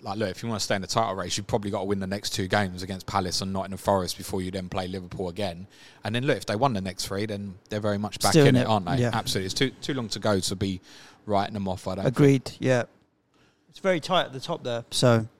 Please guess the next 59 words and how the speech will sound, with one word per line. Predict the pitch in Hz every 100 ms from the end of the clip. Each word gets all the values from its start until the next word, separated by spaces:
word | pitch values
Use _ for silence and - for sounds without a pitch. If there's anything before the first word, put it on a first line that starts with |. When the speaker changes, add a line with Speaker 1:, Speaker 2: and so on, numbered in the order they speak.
| _ -
Speaker 2:
yeah. | 131
Speaker 1:
Yes. | 123 - - -
Um, | 143 135 131 135 -
I | 127
think | 214
that | 175 165 - -
kind | 139 127
of | 117
rounds | 123 117 110
up. | 107
We're | 107
obviously | 113 95 104
not | 104
gonna | 104 101
review | 98 90 101 87
thirty-two | - 107 95 - 95 101
games, | 92 95 92 90
and | 95
I |
think | 107 101 -
you're |
probably | - 101 95
more | 95 98
interested | 98 95 92 -
in | 95
terms | - 98 92
of | 95
the | 180
Speaker 2:
I | 190
wouldn't | 180 139
be | 143
Speaker 1:
fallout. | 156
Speaker 2:
able |
to | 120
help | 143 135 135
you | 127
with | 143
that, | 147
mate. | 123 123 143
Speaker 1:
No, | 127 98
I | 98
know | 98 90
that. | 90 - -
Speaker 2:
I | 233
don't, | 254 320
I | -
don't | 440 415
know, |
do | 415 -
you | 277
know | 285
why | 254 233
I'm, | 226 220
I | 226
don't | 294
know | 285
why | 254 247
I |
was | 226